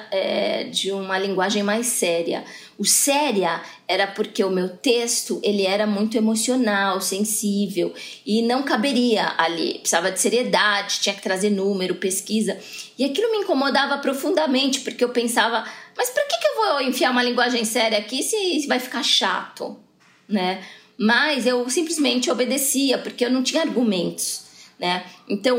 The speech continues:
hoje eu entendo porque as pessoas acreditam que uma linguagem séria, a pesquisa, o número, o dado é o que vai trazer esse olhar, né, sério,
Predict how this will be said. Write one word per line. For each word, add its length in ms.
hoje 380
eu 80
entendo 840
porque 240
as 120
pessoas 400
acreditam 680
que 80
uma 160
linguagem 500
séria, 560
a 100
pesquisa, 800
o 140
número, 640
o 60
dado 560
é 40
o 60
que 120
vai 120
trazer 380
esse 220
olhar, 580
né, 160
sério, 680